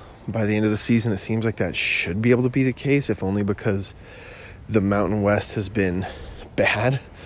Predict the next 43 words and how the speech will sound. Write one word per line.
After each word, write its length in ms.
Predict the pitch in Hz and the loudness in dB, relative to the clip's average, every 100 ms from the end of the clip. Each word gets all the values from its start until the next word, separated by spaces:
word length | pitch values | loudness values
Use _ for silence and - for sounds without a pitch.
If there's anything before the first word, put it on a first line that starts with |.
| - - - | -18 -18 -16
so 220 | - - 127 | -2 2 2
far 280 | - 127 | 4 4
this 200 | 127 127 | 4 2
year, 200 | 127 135 | 2 2
right? 240 | 135 113 117 | 4 2 2
You 120 | 117 | 2
had 100 | 98 | 0
Nevada 520 | 101 92 98 104 110 | 0 0 2 2 4
losing 380 | 110 117 110 113 | 4 4 2 -2
to 140 | - 120 | -2 0
an 80 | |
F 140 | 107 101 | 0 -2
C 180 | - 110 | -2 0
S 200 | 104 - | -2 -4
team. 460 | - 113 107 107 - - - - - - | -4 -2 0 -2 -6 -14 -20 -20 -12 -6
I 40 | |
think, 180 | - 123 | -4 -4
did 160 | 104 | -4
Utah 400 | 98 120 - 151 | -4 -4 -2 -4
State 400 | 123 - 101 107 | -4 -6 -6 -4
just 220 | - 139 - | -4 -2 0
lose 200 | 139 135 | 0 0
to 120 | 147 | -2
an 60 | 135 | -2
F 120 | 131 | -2
C 200 | - 143 | -4 -2
S 160 | 139 | -2
team 280 | - 151 147 | -4 -4 -4
too? 260 | 147 131 147 | -2 0 0
And 100 | 107 | 2
both 240 | 107 120 | 2 2
of 40 | 120 | 2
them 160 | 135 | 0
by, 120 | 127 | 2
like, 280 | 101 90 87 | 0 -2 -6
double 280 | 87 95 104 | -4 -2 -2
digits, 400 | 98 90 117 123 | -2 -4 -4 -4
like, 100 | 101 | -6
they 100 | 95 | -4
weren't 180 | 98 - | -4 -4
close 280 | - 101 - | -2 -4 -4
games. 460 | 98 107 104 95 | -4 -2 -2 -4
So 260 | - 98 | -4 -6